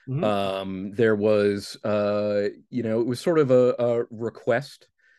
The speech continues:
Speaker 2: from Henson to, to sort of have this special leading item and, and get that out as fast as we could.
Speaker 1: Yeah.
Speaker 2: Um, once we started getting into the details about how everything in the line was built.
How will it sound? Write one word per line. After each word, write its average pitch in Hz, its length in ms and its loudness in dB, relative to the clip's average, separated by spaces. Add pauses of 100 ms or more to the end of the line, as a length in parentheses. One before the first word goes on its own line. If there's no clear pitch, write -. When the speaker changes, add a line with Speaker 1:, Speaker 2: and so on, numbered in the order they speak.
(160)
Speaker 2:
from 107 260 0
Henson 113 520 -2
to, 98 320 -6
to 98 200 -10
sort 98 240 -2
of 92 80 0
have 95 300 -2
this 90 340 -6 (200)
special 98 640 -2
leading 98 440 -4
item 101 440 -4 (100)
and, 98 280 -6
and 95 200 -4
get 90 160 -4
that 95 160 0
out 87 180 -4
as 82 120 -10
fast 85 420 -6
as 82 120 -8
we 87 140 -6
could. 101 360 -2 (380)
Speaker 1:
Yeah. 90 120 -8
Speaker 2:
Um, 82 340 -6
once 87 220 -12
we 98 100 -4
started 90 440 0
getting 90 260 -2
into 85 460 -6
the 76 100 -10
details 92 440 -2
about 82 220 -4
how 85 120 -6
everything 82 880 -6
in 95 120 -4
the 90 80 -4
line 85 300 -4
was 80 140 -10
built. - 420 -2